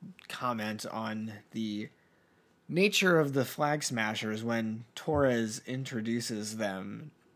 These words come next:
to the audience, basically, and to Sam. He states that they want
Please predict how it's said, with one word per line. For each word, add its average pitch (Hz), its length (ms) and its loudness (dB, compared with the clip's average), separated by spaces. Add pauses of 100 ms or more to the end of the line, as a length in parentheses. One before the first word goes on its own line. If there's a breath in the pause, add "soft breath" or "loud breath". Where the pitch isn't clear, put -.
to 185 100 -2
the 127 120 0
audience, 104 600 0
basically, 90 640 -6
and 110 200 -8
to - 80 -16
Sam. - 420 -6 (640 loud breath)
He 135 200 -2
states 113 440 -2
that 101 240 -4
they 117 140 -2
want 107 360 -2